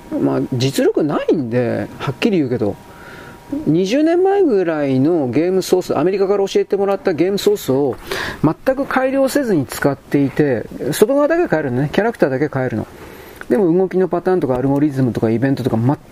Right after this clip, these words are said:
く同じだっていうのを山ほど、あのー、量産してきて、こ-、あんなもんなんだよね、当時の日本人含めて世界中の人々やったんかなと俺思ったんだけど、うん。あのー、ちょっと待ってね。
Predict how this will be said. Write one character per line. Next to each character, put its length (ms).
く 20
同 340
じ 100
だ 80
っ 40
て 220
い 80
う 40
の 120
を 80
山 260
ほ 220
ど、 320
あ 120
の 640
ー、 60
量 220
産 180
し 60
て 80
き 80
て、 320
こ-、 160
あ 100
ん 60
な 80
も 100
ん 20
な 140
ん 40
だ 80
よ 40
ね、 180
当 200
時 80
の 80
日 80
本 180
人 120
含 180
め 40
て 80
世 60
界 140
中 60
の 40
人 160
々 140
や 60
っ 40
た 140
ん 60
か 100
な 120
と 120
俺 100
思 140
っ 20
た 140
ん 40
だ 80
け 60
ど、 220
う 20
ん。 400
あ 40
の 120
ー、 1040
ち 100
ょ 20
っ 20
と 80
待 180
っ 20
て 60
ね。 60